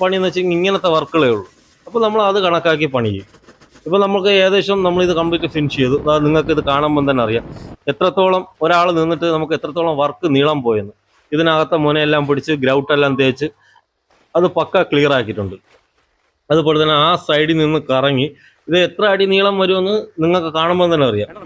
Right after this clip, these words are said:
ദാ ഈ ഒരു ഏരിയ കംപ്ലീറ്റും കംപ്ലീറ്റ് തീർത്തു, അതുപോലെ തന്നെ ഈ ഒരു സൈഡ് കംപ്ലീറ്റും ഫിനിഷ് ചെയ്തു. അപ്പോൾ ഏകദേശം നമ്മൾ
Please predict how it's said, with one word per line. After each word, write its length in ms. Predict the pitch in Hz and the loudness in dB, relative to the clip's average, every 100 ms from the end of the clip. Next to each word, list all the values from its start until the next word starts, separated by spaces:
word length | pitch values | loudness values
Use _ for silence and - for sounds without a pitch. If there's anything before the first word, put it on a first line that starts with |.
| 127 | -4
ദാ 80 | 160 165 | 0 2
ഈ 20 | 165 165 | 4 4
ഒരു 100 | 151 151 | 2 2
ഏരിയ 140 | 151 139 | 0 -2
കംപ്ലീറ്റും 380 | 139 143 139 139 - | 0 -2 -2 -4 -4
കംപ്ലീറ്റ് 380 | 135 131 135 139 - | -2 -2 -2 -4 -4
തീർത്തു, 280 | 123 113 139 - _ _ _ 160 | -6 -4 -6 -8 _ _ _ 0
അതുപോലെ 220 | 170 165 165 | 2 2 2
തന്നെ 140 | 160 160 | 2 2
ഈ 20 | 165 | 2
ഒരു 100 | 160 - | 2 0
സൈഡ് 260 | 139 127 107 - _ _ _ _ 180 | -2 0 -2 -6 _ _ _ _ -4
കംപ്ലീറ്റും 420 | 214 226 214 175 | 0 0 0 0
ഫിനിഷ് 240 | 147 127 113 | 0 0 0
ചെയ്തു. 160 | 101 98 _ - _ _ 170 | -4 -6 _ -20 _ _ -2
അപ്പോൾ 140 | 202 202 | 2 2
ഏകദേശം 280 | 208 185 196 | 2 2 0
നമ്മൾ 140 | 196 | -2